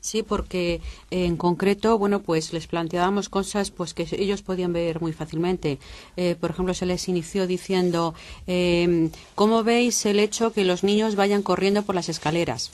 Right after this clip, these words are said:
por ejemplo, ¿no? Que, que era una práctica habitual en ellos en un principio. Entonces, eh, pues, mm, nos decían, "Pues claro, es que si vamos corriendo, eh, viene uno y me empuja y me caigo, es que si viene corriendo el otro me puede pasar tal cosa". Entonces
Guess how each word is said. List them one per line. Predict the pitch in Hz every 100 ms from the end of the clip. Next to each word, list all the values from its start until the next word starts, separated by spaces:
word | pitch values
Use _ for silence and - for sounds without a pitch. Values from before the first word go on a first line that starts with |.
| -
por | 147
ejemplo, | - 165 - 117
¿no? | 139 226 -
Que, | 160 151 131 -
que | 143 139
era | 160 175
una | 180 175
práctica | 190 190 190 175
habitual | 165 160 175 175
en | 165 170
ellos | 180 190
en | 175
un | 165
principio. | 160 156 - 156 143 139 - - - - -
Entonces, | 185 196 202 208 233 254 - - -
eh, | 185 180 175 170 165 160 160 - -
pues, | - 180 175 -
mm, | 190 190 180 175
nos | 185
decían, | 170 165 170
"Pues | 165 160
claro, | - 233 247
es |
que | 233 220
si | 208
vamos | 202 220
corriendo, | - 220 247 254 240 254 262 -
eh, | 196 196
viene | 202 214
uno | 214 214
y |
me | 208 196
empuja | 202 254 247 240 247
y |
me | 214 185
caigo, | 240 262 233 247 254 - - -
es | 196
que | 220
si | 214
viene | 202 208
corriendo | 208 202 202 202
el |
otro | 208 214 208 202 202 -
me | - 190
puede | 202 196
pasar | 180 185 180
tal | 180 175
cosa". | 240 233 233 247
Entonces | - 170 196 196